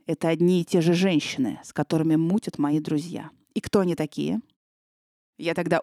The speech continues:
очень смеялась и над постановкой вопроса, и над святой верой моего друга в то, что все его респонденты сообщают ему правду. Но, может быть,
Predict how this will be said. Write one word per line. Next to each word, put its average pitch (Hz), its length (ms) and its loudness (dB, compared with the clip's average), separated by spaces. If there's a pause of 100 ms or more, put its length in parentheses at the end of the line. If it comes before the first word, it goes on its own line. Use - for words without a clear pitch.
очень 185 340 6
смеялась 175 680 4
и 208 60 2
над 202 160 2
постановкой 170 600 2
вопроса, 196 640 4
и 214 200 2
над 202 180 2
святой 185 460 4
верой 170 380 4
моего 160 340 0
друга 165 400 2
в - 100 -8
то, 180 280 4
что 175 220 0
все - 200 2
его 175 160 4
респонденты 160 560 0
сообщают 151 460 -4
ему 151 160 -2
правду. - 340 -6 (680)
Но, 180 100 2
может 254 260 6
быть, 214 180 -2